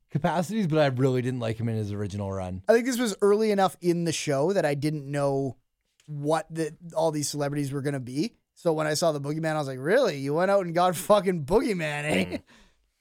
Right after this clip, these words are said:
Speaker 3: Uh, he, you wanna talk about looking great? He is still fucking jacked
Speaker 2: Jacked,
Speaker 3: at
Speaker 2: yeah.
Speaker 3: fifty-three years old. So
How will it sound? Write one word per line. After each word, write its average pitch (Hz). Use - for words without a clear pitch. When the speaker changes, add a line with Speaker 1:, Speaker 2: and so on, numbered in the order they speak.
Speaker 3:
Uh, 92
he, 135
you 87
wanna 117
talk 117
about 92
looking 92
great? 87
He 123
is 95
still 92
fucking 87
jacked 87
Speaker 2:
Jacked, 120
Speaker 3:
at 82
Speaker 2:
yeah. 123
Speaker 3:
fifty-three 87
years 73
old. 78
So -